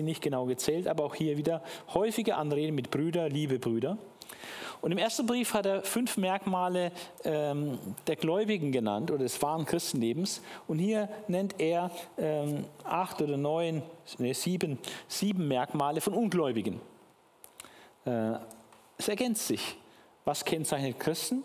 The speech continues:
Erster Thessalonicher Brief. Was ist typisch für Ungläubige? Zweiter Thessalonicher Brief. Ergänzt sich, ist kein Widerspruch. Ähm, als Kennzeichen der Ungläubigen erwähnt Paulus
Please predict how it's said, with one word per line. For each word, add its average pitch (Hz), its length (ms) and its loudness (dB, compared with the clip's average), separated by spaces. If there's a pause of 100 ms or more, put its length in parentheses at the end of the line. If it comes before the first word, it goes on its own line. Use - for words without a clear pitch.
(100)
Erster 127 260 0
Thessalonicher 110 460 2
Brief. 101 420 -2
Was - 340 -2 (120)
ist - 240 -4
typisch 160 340 -2
für 123 300 0
Ungläubige? 160 640 0 (160)
Zweiter 196 300 0
Thessalonicher 110 480 0
Brief. - 340 -8 (380)
Ergänzt 185 360 -2
sich, - 180 -4
ist - 100 -12
kein 131 160 2
Widerspruch. 156 420 -2 (1300)
Ähm, 147 420 2 (1080)
als 170 200 0 (180)
Kennzeichen 208 640 2
der 196 100 2
Ungläubigen 156 640 4
erwähnt 175 380 0
Paulus 170 640 0